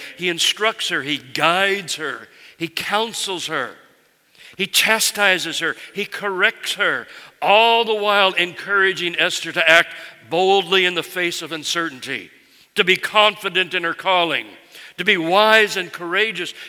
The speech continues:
to choose to do the right thing in making a difference in the course of history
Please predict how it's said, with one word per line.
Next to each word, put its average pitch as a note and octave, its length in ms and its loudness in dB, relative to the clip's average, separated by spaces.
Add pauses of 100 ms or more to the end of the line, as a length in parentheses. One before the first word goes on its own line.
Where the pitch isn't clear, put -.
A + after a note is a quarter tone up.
to F3 80 -4
choose B3 420 0
to G#3 100 0
do G#3+ 180 0
the F3+ 140 0
right G#3+ 340 6 (240)
thing G#3 680 2 (340)
in F#3 160 0
making F#3+ 320 2
a F3 60 -2
difference E3+ 460 -4
in E3+ 100 -10
the D#3 80 -6
course F#3 360 -8
of D3 120 -10
history D#3+ 560 -2